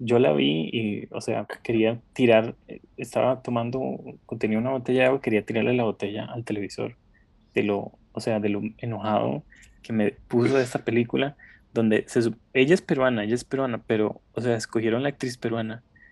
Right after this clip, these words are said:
que parece una alemana, básicamente. O sea, tiene la nariz respingada, ojos azules y pelo, y el otro es español, un español, un actor,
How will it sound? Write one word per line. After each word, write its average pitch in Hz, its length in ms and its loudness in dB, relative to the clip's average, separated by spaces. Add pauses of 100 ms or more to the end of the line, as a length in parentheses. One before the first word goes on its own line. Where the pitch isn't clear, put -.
(200)
que 123 80 -4
parece 117 300 4
una 135 120 0
alemana, 110 600 0 (160)
básicamente. - 500 0
O 480 220 4
sea, - 120 2
tiene 127 280 4
la 147 100 6
nariz 120 300 6
respingada, 120 580 0
ojos 131 220 -2
azules 127 460 -4
y - 20 -10
pelo, 113 440 -2 (460)
y 143 140 4
el 131 100 6
otro 131 220 4
es 160 100 4
español, 139 600 -2
un 120 140 -4
español, 139 520 -4 (380)
un 117 100 0
actor, 123 420 0